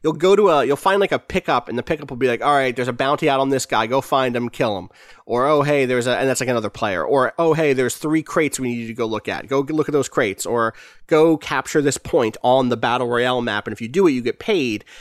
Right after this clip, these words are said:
And you take that money and go to a bu-, to a station where you spend that money on, uh, more armor plating, uh, which is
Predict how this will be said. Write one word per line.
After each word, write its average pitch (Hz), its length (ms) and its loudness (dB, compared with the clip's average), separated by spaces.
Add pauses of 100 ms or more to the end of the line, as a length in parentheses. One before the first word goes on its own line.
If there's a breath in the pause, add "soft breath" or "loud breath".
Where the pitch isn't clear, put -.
(140)
And 151 80 2
you 143 60 2
take 135 220 -2
that 147 240 0
money 151 360 2
and 113 120 0
go 120 100 0
to 113 100 -2
a 98 40 -6
bu-, - 400 -6
to 131 160 -4
a 98 40 -4
station 117 720 -2
where 117 120 -2
you 120 140 -4
spend 180 440 0
that 120 180 0
money 110 360 -2 (400 soft breath)
on, 117 640 2 (320 soft breath)
uh, 113 240 0
more 139 320 2
armor 113 280 0
plating, 180 640 2 (180)
uh, 104 360 0
which 123 200 -2
is 117 200 -6